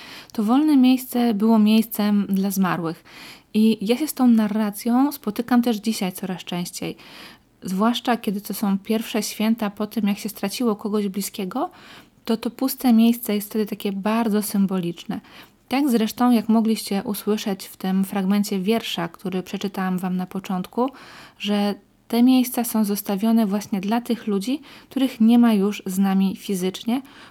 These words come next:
po to, żeby mogli być przy nas, ym, właśnie w formie duchowej. Z tego też, e, tytułu w wielu domach praktykuje się zwyczaj niesprzątania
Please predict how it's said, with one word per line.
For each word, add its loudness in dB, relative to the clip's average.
po -6
to, 2
żeby 4
mogli 4
być -4
przy -4
nas, -2
ym, -4
właśnie -4
w -10
formie -4
duchowej. -6
Z -18
tego -2
też, -4
e, 0
tytułu -2
w 0
wielu 2
domach 4
praktykuje -2
się -4
zwyczaj -2
niesprzątania 2